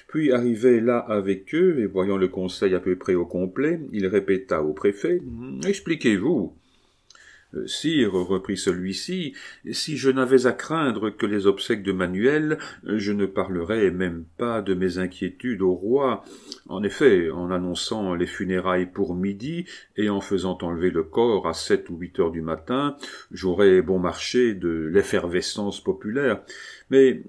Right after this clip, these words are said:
que le roi daigne songer que, s'il est déjà difficile de réprimer un mouvement révolutionnaire, il est, pour ainsi dire, impossible de s'en rendre maître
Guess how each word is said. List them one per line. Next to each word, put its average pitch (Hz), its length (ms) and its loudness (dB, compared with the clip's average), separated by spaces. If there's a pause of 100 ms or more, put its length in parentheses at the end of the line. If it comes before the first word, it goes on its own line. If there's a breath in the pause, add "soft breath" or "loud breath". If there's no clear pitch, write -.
(100)
que 131 80 6
le 123 140 6
roi 117 420 2
daigne 110 400 2
songer 113 640 -2
que, 95 380 -2 (340)
s'il 113 300 -4
est 120 40 4
déjà 107 280 -2
difficile 101 560 -4
de 101 60 6
réprimer 98 580 -2
un 90 100 -2
mouvement 95 540 -2
révolutionnaire, 95 920 0 (400 loud breath)
il 113 180 0
est, 110 360 6
pour 98 240 -6
ainsi 98 220 -6
dire, 98 200 -4
impossible 113 1000 -2
de 95 100 -2
s'en 92 300 -2
rendre 95 400 -2
maître 127 480 -2